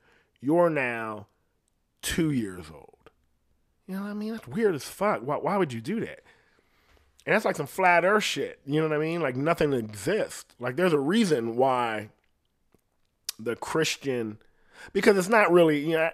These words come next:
Louis C K bit was genius. Uh, I don't wanna do it 'cause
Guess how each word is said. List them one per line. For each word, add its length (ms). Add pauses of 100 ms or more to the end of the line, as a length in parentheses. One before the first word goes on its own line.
Louis 360
C 240
K 320
bit 400
was 220
genius. 680 (1080)
Uh, 400 (120)
I 160
don't 100
wanna 140
do 220
it 120
'cause 400